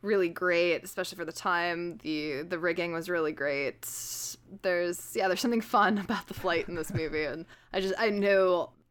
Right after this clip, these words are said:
how much work that that actually takes and how much liability that actually puts on a film production to have your principal actors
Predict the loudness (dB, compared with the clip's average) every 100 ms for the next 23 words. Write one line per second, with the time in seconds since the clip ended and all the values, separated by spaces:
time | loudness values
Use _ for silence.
0 | -10 0 2 2 -2 -2 -2 -2 -4 -4
1 | -4 -4 -6 -8 -10 -10 -10 -4 -4 -4
2 | -12 -16 -12 -8 -6 -8 -12 -20 _ _
3 | _ 0 2 4 2 2 0 -6 -6 -8
4 | -12 -14 0 2 4 2 2 2 2 0
5 | -2 0 2 2 0 -2 0 -2 -2 -2
6 | -2 -8 -2 -2 0 -2 -2 -4 -4 -4
7 | -4 -4 -4 -4 -10 -10 -4 -4 -2 0
8 | 0 0 -2 -4 -10 -6 -4 -2 -4 -4
9 | -6 -4 -6 -8